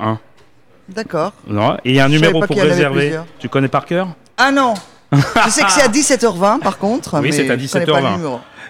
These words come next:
Speaker 1: Et c'est zéro six onze vingt-huit vingt-cinq quarante-deux. On peut se tour-, tourner vers le producteur, il est pas loin. C'est bien ça le numéro de téléphone. C'est ça, zéro six onze vingt-huit vingt-cinq quarante-deux. Et de quoi ça parle, là, le cas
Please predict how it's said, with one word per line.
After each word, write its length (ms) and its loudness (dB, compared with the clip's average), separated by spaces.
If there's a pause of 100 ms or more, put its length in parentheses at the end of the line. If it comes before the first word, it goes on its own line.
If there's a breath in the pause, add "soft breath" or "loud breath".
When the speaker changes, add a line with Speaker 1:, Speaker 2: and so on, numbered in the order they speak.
Speaker 1:
Et 140 0
c'est 180 -2
zéro 320 0
six 460 -6
onze 340 0
vingt-huit 480 -4
vingt-cinq 460 -4
quarante-deux. 520 -2
On 40 -6
peut 140 -8
se 80 -10
tour-, 280 -4
tourner 280 0
vers 140 -2
le 60 -6
producteur, 520 -4
il 80 -4
est 20 -4
pas 140 -4
loin. 260 0 (300 loud breath)
C'est 140 -6
bien 120 0
ça 160 -4
le 60 -4
numéro 240 -2
de 20 -14
téléphone. 480 -4 (140)
C'est 180 -4
ça, 240 -6
zéro 320 -2
six 340 -8 (120)
onze 360 0 (320 loud breath)
vingt-huit 440 -4
vingt-cinq 360 -2
quarante-deux. 460 -2 (300 loud breath)
Et 100 2
de 80 0
quoi 160 -2
ça 140 -4
parle, 220 0
là, 60 0
le 120 -2
cas 340 -2